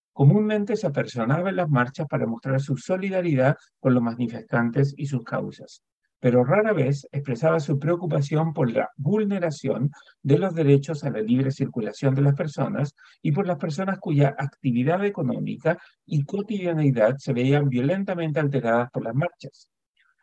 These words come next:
Ahora que Boric está en el gobierno, la movilización social de los camioneros ha generado profundo rechazo en su administración. Es cierto que la izquierda más dura, en general, siempre <clears throat> ha considerado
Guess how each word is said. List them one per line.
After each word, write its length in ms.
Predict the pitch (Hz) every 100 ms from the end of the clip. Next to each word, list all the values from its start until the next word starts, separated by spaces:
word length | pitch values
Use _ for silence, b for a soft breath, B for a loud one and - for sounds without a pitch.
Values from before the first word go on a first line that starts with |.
| _
Ahora 220 | - 147 185
que 140 | 180
Boric 300 | 151 175 165
está 180 | 139 139
en 60 | 139
el 100 | 135
gobierno, 560 | 139 139 - 104 143 _ _ _ _
la 100 | 120
movilización 600 | 123 120 120 131 139 175
social 380 | 175 151 160 151
de 100 | 160
los 140 | 143
camioneros 640 | 139 117 113 113 143 143 -
ha 100 | 135
generado 500 | 139 127 135 139 139
profundo 500 | 120 - 202 202 185
rechazo 580 | 143 175 165 - 135 139 -
en 140 | - 120
su 160 | 135
administración. 800 | 123 127 131 135 147 143 143 - - _ _ _ _ _
Es 120 | - 143
cierto 300 | 277 269 220
que 80 |
la 80 | 151
izquierda 320 | 143 170 147
más 180 | 139 139
dura, 360 | 127 120 117 135 b _
en 120 | -
general, 560 | 117 135 113 127 131 131
siempre 640 | - - 233 208 143 139 123 B _ _ -
<clears throat> 460 | - 139 117 -
ha 120 | 139 147
considerado 760 | 180 147 170 135 104 107 139